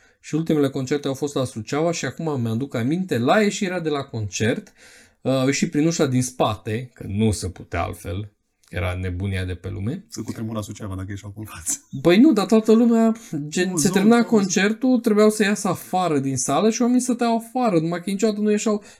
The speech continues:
Speaker 1: prin față, oricare ar fi fost vedetele, că
Speaker 2: De
Speaker 1: bulucea
Speaker 2: bune.
Speaker 1: lumea să-i atingă ca la Michael Jackson, numai că-s români. Iși.
Speaker 2: În Basarabia ai noștri.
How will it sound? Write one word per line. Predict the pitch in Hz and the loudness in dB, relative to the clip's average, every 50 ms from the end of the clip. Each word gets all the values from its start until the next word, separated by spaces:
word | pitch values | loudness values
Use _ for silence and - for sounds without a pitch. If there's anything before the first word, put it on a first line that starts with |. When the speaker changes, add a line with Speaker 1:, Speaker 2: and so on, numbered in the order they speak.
| _ _ | _ _
Speaker 1:
prin | - 214 196 190 | -2 0 0 0
față, | 185 - - 226 208 175 - 156 | 0 2 2 2 2 2 2 2
oricare | 165 170 175 175 175 170 | 2 2 2 -2 -4 -4
ar | 160 | -6
fi | 160 - - | -6 -8 -10
fost | 175 175 185 180 170 170 | -8 -6 -6 -6 -4 -2
vedetele, | 175 175 190 185 175 - 143 120 123 | -4 -4 -4 -6 -4 -4 -4 -4 -4
că | 123 - 143 135 147 - _ _ _ _ _ _ _ | -4 -4 -6 -6 -8 -10 _ _ _ _ _ _ _
Speaker 2:
De | - 156 147 143 | -6 -2 0 2
Speaker 1:
bulucea | 143 151 170 175 185 196 202 - 220 | 6 6 6 6 4 2 2 4 4
Speaker 2:
bune. | 214 208 | 4 4
Speaker 1:
lumea | 214 214 208 202 | 4 4 4 2
să-i | 196 - 208 196 | 0 0 -2 -2
atingă | 202 190 196 _ - 233 220 214 160 156 | -2 -4 -8 _ 0 2 2 2 2 0
ca | 147 - 175 | 0 -2 -2
la | 180 180 175 180 | -4 -4 -4 -6
Michael | 180 175 175 175 160 160 | -6 -6 -4 -4 -4 -2
Jackson, | 185 208 208 - - 196 | -2 -2 -2 -2 -4 -4
numai | 196 196 196 190 | -4 -4 -4 -4
că-s | - 196 190 | -4 -4 -2
români. | 202 202 208 202 175 127 - - _ _ _ _ _ - - - - - _ _ _ - | -2 -2 -2 -2 -2 -4 -6 -8 _ _ _ _ _ -20 -20 -20 -20 -20 _ _ _ -4
Iși. | - 175 139 113 101 - - - - _ _ _ _ - | 2 4 4 4 4 2 -4 -10 -14 _ _ _ _ -6
Speaker 2:
În | 123 | -4
Basarabia | 117 113 113 - 135 131 131 123 123 123 120 | -4 -4 -6 -6 -8 -8 -8 -8 -8 -8 -8
ai | 113 107 | -8 -8
noștri. | 98 98 - _ _ _ _ | -8 -10 -12 _ _ _ _